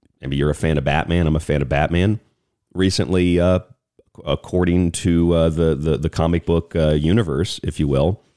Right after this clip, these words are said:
uh, Batman, for the next animated movie, he's going Lovecraft. According to Gizmodo, Batman goes Lovecraft for his next animated movie. It might seem like a one-off, but Rick and Morty, and this is an article from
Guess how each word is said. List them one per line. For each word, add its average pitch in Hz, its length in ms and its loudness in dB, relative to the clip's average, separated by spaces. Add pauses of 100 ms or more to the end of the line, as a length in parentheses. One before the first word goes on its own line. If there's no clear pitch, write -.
(240)
uh, 76 160 0
Batman, 85 680 0 (220)
for 87 160 -2
the 80 100 -2
next 85 300 -2
animated 82 420 0
movie, 85 320 0
he's 104 320 0
going 104 340 2
Lovecraft. 98 720 -2 (760)
According 87 280 0
to 90 200 2
Gizmodo, 87 680 2
Batman 92 420 2
goes 90 280 0
Lovecraft 87 560 0
for 87 180 -2
his 90 180 0
next 82 300 -2
animated 80 460 0
movie. 131 340 0 (800)
It - 80 -6
might 90 180 0
seem 95 200 2
like 85 120 0
a 85 60 0
one-off, 80 760 0 (680)
but 87 260 0
Rick 95 220 0
and 82 100 0
Morty, 110 480 2 (520)
and 76 100 -4
this 95 140 0
is 82 140 -2
an 80 60 0
article 87 360 0
from 80 420 -2